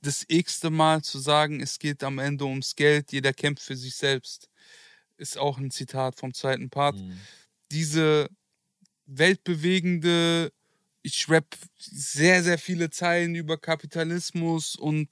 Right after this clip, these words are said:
Speaker 1: wir reden jetzt nicht darüber, ob wir ein Gesellschafts- oder ein soziales Problem haben, sondern ob's ein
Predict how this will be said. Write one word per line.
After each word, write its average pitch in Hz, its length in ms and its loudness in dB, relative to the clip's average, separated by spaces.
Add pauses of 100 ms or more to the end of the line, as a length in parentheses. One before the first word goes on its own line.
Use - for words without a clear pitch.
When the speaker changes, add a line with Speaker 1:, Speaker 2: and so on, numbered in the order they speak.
(120)
Speaker 1:
wir 147 220 -2
reden 165 240 4
jetzt - 340 0
nicht 160 320 2
darüber, 151 680 4
ob 135 220 -2
wir 135 220 6
ein 131 280 -2
Gesellschafts- 156 680 2
oder 135 260 -4
ein 127 140 -10
soziales 156 560 -4
Problem 156 500 -4
haben, 151 280 2
sondern 135 320 -6
ob's - 280 -10
ein 127 320 -10